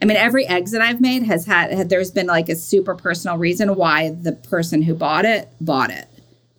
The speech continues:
So it's not all about the numbers. It's about, you know, sometimes people forget that, like, investors and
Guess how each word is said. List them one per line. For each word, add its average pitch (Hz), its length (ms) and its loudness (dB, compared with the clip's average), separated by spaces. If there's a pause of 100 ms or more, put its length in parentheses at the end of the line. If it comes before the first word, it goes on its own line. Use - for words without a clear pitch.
(400)
So - 120 -2
it's 196 220 0
not 262 220 2
all 180 300 -2
about 156 480 -2
the 165 100 0
numbers. 156 640 0
It's 165 200 -2
about, 156 460 -2 (380)
you 185 100 -2
know, 143 200 2
sometimes 240 440 0
people 202 220 0
forget 175 320 0
that, 170 80 -2
like, 156 180 -2
investors 160 680 -2
and 147 200 -2